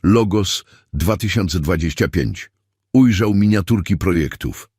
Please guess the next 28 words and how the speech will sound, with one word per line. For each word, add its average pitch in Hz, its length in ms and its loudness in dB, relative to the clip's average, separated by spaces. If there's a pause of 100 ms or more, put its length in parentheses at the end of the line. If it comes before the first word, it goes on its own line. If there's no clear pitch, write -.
(180)
Precyzyjne, 123 920 0
eleganckie, 104 800 -2 (300)
jak 104 240 0
z - 80 -4
katalogów 120 640 -2
międzynarodowych 113 840 0
agencji. 85 720 -2 (380)
Zamknął 123 520 0
go 104 160 0
bez 107 180 -2
słowa. 57 540 -6 (560)
W - 120 -12
pokoju 147 420 0
obok 123 240 -4
Marzena 117 420 0
tuliła 113 380 0
syna 117 340 0
do 82 140 -2
snu, 123 440 0
kołysząc 107 520 -2
go 80 140 -2
powoli. 65 500 -4 (440)
Czuła 135 260 2
jego 95 240 0
ciepło 117 600 -2
i 104 100 0
jego 95 260 0
zapach, 80 540 -4